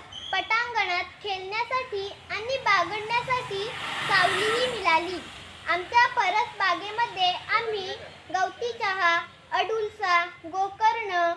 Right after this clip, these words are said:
नागवेल, तुळस, पानफुटी, नारळ, गुलाब, कढीपत्ता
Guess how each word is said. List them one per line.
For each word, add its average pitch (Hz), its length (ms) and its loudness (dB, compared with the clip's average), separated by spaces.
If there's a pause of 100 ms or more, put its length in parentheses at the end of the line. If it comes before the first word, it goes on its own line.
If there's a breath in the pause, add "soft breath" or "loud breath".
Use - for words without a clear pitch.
(220)
नागवेल, 359 760 4 (200)
तुळस, 381 480 -2 (420)
पानफुटी, 403 760 0 (260)
नारळ, 359 600 2 (400)
गुलाब, 359 500 2 (500)
कढीपत्ता 381 680 2